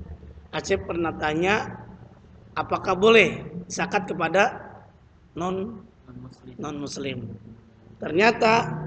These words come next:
Speaker 1: syarat wajib zakat adalah syaratnya agamanya Islam. Dalilnya, "Tukhadu min agniyaihim faturaddu fi fuqaraihim." Jadi zakat itu diambil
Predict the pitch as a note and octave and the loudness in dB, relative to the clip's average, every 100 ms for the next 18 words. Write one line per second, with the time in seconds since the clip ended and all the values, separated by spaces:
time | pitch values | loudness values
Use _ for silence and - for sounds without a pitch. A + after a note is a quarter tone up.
0 | - - - - F#3 F#3+ A3 A3 G3 E3+ | -10 -10 -10 2 6 8 6 4 0 0
1 | E3+ D#3+ D#3 C3+ - - E3+ D3 C#3+ F3 | -2 -2 -4 -2 -4 -2 -4 -2 2 2
2 | G3+ - - - - C#3+ C#3 - D#3+ E3 | 0 -6 -14 -14 -10 -6 -6 -4 -4 -2
3 | E3+ E3 - - D#3 C#3 C#3 C3+ C3 C3+ | -4 -8 -16 -12 -8 -6 -6 -6 -6 -6
4 | C#3+ D3+ D3+ C3+ - C#3+ B2 B2 - _ | -4 -6 -8 -10 -10 -10 -12 -16 -20 _
5 | _ _ _ _ _ - C#3+ C#3+ C#3+ D#3+ | _ _ _ _ _ -4 0 0 2 2
6 | F3+ F#3 F3+ - D3 - G3 G#3 F#3 D#3 | 4 2 -2 -8 -8 0 0 4 2 2
7 | F3 F3+ G3 G#3+ - - _ _ D#3+ D#3 | 0 0 -2 -6 -16 -20 _ _ -4 -4
8 | D#3+ D3 D3 C#3+ D#3+ D3+ F#3+ C4+ B3 - | -4 -2 -2 0 0 2 2 0 -2 -8
9 | - - _ - D3+ D3 D3+ D#3 G#3 F3+ | -16 -20 _ -6 -6 -4 -2 4 2 4
10 | F3+ E3 D#3 - - F#3+ F3 C#3+ - D#3+ | 0 0 -4 -10 -4 -2 -2 -6 -6 -6
11 | D#3+ C#3+ B2+ A#2+ A#2+ A#2+ A2+ - _ _ | -6 -6 -6 -6 -8 -10 -14 -16 _ _
12 | _ _ _ _ - D3 F#3+ E3 E3 - | _ _ _ _ -8 -2 -2 4 2 2
13 | E3+ F3 E3 - G3+ F3 E3+ D#3+ D3 C#3 | -4 -4 -6 -2 0 0 0 -2 -2 -4
14 | D3+ F#3+ A3+ C4 | 2 4 4 0